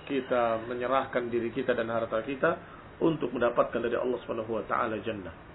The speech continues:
Wa qala ta'ala, dan juga Allah berfirman,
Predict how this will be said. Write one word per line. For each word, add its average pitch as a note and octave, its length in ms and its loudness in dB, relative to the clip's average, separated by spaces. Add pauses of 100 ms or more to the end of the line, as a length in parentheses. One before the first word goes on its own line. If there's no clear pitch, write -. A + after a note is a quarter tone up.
(1700)
Wa G3 160 8
qala F#3+ 320 12
ta'ala, E3+ 560 12
dan D3+ 80 8
juga E3 240 10
Allah E3+ 160 12
berfirman, E3+ 480 10